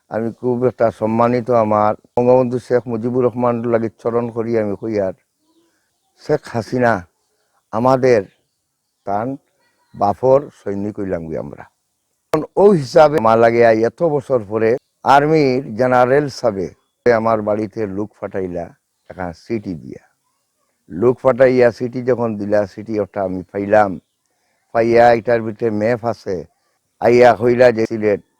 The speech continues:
যাইবা, ওখান থেকে আমরা রিসিভ করব। ও আমি মুজিব সত্তরর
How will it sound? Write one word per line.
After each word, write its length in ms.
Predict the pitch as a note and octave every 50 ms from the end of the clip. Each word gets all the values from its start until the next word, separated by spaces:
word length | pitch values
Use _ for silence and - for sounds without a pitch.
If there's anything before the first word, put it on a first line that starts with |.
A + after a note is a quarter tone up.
| _ _ _ _ _ _ _ _
যাইবা, 300 | - F#2 F#2 F#2+ F#2+ G#2+ G2+ G2+ G#2+
ওখান 180 | G#2+ A#2+ A#2 G#2+ -
থেকে 180 | A2 G2+ G#2+ G#2 F#2+
আমরা 160 | F#2+ F2 - -
রিসিভ 260 | D#2+ - _ G#2 G#2+ G2+ _ -
করব। 220 | F#2 E2+ D#2+ B1+ A#1 G1+ _ _ _ _ _ _ _ _ _ _ -
ও 40 | F2+ G#2+ A#2+
আমি 180 | B2+ B2+ C3 C3+ C3+ B2+ A#2+
মুজিব 280 | B2 A#2 A#2 C#3 D3 - - -
সত্তরর 540 | D3 C3+ - _ _ B2+ A#2+ G#2+ G#2+ G2